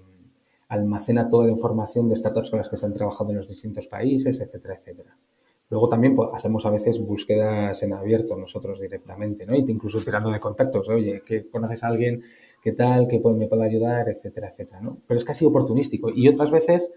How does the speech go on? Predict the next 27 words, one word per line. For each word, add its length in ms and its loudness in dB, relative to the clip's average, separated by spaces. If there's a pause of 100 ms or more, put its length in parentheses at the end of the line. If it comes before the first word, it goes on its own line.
(560)
nos 180 0
llega, 300 6
nos 260 -4
llega 220 4
gente 320 2
que 80 4
nos 120 0
ofrece 360 -2
cosas, 400 0
¿no? 100 0
Y 140 2
entonces 260 4
dices, 80 2
"Ah, 100 6
pues 160 2
tiene 160 6
sentido, 540 6
vamos 240 2
a 40 2
ver 100 6
si 280 2
esto 280 4
encaja 340 6
dentro 240 -2
de 40 0
nuestra 220 -8
estrategia 640 -2